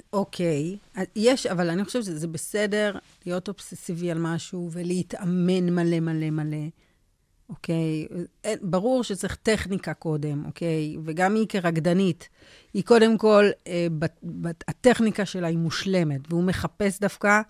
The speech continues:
לא את הטכניקה, אלא את ה-, את הרגש ואת האש הזאת, אוקיי?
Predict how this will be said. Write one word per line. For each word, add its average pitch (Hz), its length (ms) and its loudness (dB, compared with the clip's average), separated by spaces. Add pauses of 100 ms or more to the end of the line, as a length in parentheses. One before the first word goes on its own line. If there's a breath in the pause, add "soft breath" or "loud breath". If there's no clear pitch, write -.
(760 soft breath)
לא 208 300 4
את 277 100 0
הטכניקה, - 800 -2
אלא 160 240 -4
את 160 140 -10
ה-, 147 300 -6
את - 120 -12
הרגש 190 720 2
ואת 151 180 -6
האש 175 380 -4
הזאת, 151 360 -8 (140)
אוקיי? 165 360 -6